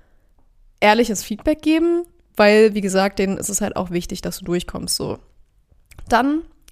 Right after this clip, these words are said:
Tipp Nummer vier, in kurzen Sessions lernen.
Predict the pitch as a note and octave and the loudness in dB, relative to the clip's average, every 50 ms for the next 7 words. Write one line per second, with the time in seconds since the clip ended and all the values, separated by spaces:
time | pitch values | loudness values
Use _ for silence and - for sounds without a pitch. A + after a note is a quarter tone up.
0 | - - - G#3 - G3+ G3 F#3 F#3+ - - A#3+ C4 D4+ E4 F#4+ G4 - - - | -16 -8 -8 -6 -4 -4 -6 -6 -8 -8 -4 0 0 2 2 0 -2 -6 -18 -20
1 | - _ _ _ _ _ _ - - G#3+ G3 - - A#3+ A#3 - - G#3+ - - | -20 _ _ _ _ _ _ -16 -12 -12 -10 -2 0 0 0 0 -4 -6 -6 -6
2 | - G#3 G3 - G3+ G3 - - F#3 F#3 F#3 F#3+ F#3 F#3 F#3 F#3 G3 G3+ G#3 G#3 | -8 -8 -8 -6 -6 -6 -8 -8 -8 -8 -8 -8 -8 -8 -8 -8 -8 -8 -10 -12
3 | G3 | -14